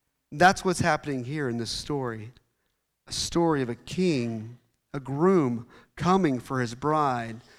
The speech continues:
followed up by a party. So we're gonna learn three things this morning from these three characters: the groom,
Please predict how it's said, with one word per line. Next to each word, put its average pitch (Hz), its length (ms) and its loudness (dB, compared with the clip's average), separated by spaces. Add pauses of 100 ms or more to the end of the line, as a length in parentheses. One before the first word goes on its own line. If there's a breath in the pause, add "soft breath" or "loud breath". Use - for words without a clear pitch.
(220 soft breath)
followed 185 340 6
up 123 380 0 (300 soft breath)
by 131 180 0
a 110 100 -8
party. 170 520 0 (680)
So 208 100 -4
we're 269 80 6
gonna 262 100 8
learn 240 160 6
three 226 180 -2
things 220 300 0
this 180 200 -4
morning 147 420 -2 (500)
from 180 480 6
these 175 180 -4
three 196 180 -4
characters: 156 460 -2
the 170 120 0
groom, 226 600 0